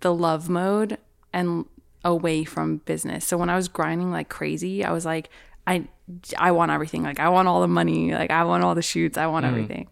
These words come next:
Speaker 1: And I want everyone to, like, know my name."
Speaker 2: Mm-hmm.
Speaker 1: I was there. And I was like, "What am I doing?" <laughs> Yeah.
Speaker 2: That's so crazy.
Speaker 1: So just, like, de-stress. Just, like, that's when I started getting into meditating. That's when I switched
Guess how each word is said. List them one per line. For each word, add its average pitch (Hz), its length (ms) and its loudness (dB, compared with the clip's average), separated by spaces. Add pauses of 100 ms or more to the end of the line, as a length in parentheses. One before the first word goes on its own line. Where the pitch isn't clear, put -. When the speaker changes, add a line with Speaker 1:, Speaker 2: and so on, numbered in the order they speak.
Speaker 1:
And 190 160 2
I 185 80 6
want 175 360 6
everyone 170 480 4
to, - 120 -2
like, 160 220 2
know 160 160 4
my 151 140 2
name." - 320 -4 (220)
Speaker 2:
Mm-hmm. 101 300 -2 (300)
Speaker 1:
I 175 80 2
was 170 180 2
there. - 320 -2 (500)
And 185 140 -2
I 180 60 -2
was 185 120 -6
like, 180 120 -8 (120)
"What - 100 -16
am 208 180 -16
I 247 180 -8
doing?" - 1300 2
<laughs> - 0 - (880)
Yeah. 185 380 -6 (320)
Speaker 2:
That's - 220 -12
so 101 140 -8
crazy. 87 320 -8
Speaker 1:
So - 40 0
just, 208 220 -6
like, 233 260 -2
de-stress. - 720 -4
Just, 202 240 -2
like, 196 280 -2 (380)
that's 190 240 0
when 214 80 -2
I 208 60 -2
started - 280 -2
getting 185 220 -2
into 190 160 -6
meditating. 196 800 -2
That's 190 220 -6
when 196 60 -6
I 190 80 -4
switched - 560 -4